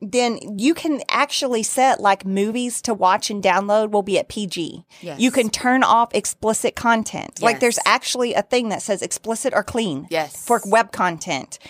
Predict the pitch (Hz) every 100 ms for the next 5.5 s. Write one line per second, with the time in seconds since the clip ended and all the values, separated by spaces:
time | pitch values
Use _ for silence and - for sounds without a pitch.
0 | - - _ 233 214 247 262 269 233 294
1 | 294 240 233 156 190 254 233 - - _
2 | - - 240 240 - 254 240 240 254 240
3 | 254 320 220 - - - 156 151 208 208
4 | 202 190 185 180 160 147 156 143 143 165
5 | 185 175 156 139 98